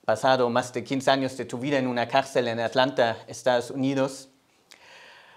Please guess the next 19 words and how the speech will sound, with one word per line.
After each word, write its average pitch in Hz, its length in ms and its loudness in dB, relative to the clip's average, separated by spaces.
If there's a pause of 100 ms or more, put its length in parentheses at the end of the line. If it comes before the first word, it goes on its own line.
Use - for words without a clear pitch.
(500)
Em, 147 560 2
¿nos 139 220 -2
puedes 208 260 4
contar 151 400 2
quizás - 680 -6 (440)
un 131 180 -4
poco 156 640 6 (1000)
cómo 151 260 6
pasó 135 580 4 (140)
todo 135 180 6
eso? 165 540 4
Porque 127 300 0
en 127 100 2
Alemania 160 500 4
la 127 200 4
cobertura 143 560 4
de 127 120 2
tu 123 160 -10
caso, 131 680 2